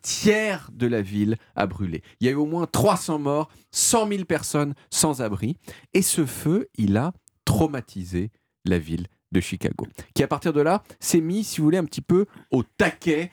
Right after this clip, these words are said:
au niveau des pompiers. C'était spécial, les pompiers à l'époque à Chicago, parce que c'était des entreprises privées qui étaient en concurrence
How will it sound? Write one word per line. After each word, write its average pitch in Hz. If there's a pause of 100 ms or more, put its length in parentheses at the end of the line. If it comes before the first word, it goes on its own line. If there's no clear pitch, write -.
(220)
au 127
niveau 123 (160)
des 110
pompiers. - (520)
C'était 208
spécial, 226 (220)
les 151
pompiers 170
à -
l'époque 180
à 143
Chicago, 139 (340)
parce -
que 269
c'était 240
des 151
entreprises 175
privées 175 (440)
qui -
étaient 214 (100)
en 135 (100)
concurrence 175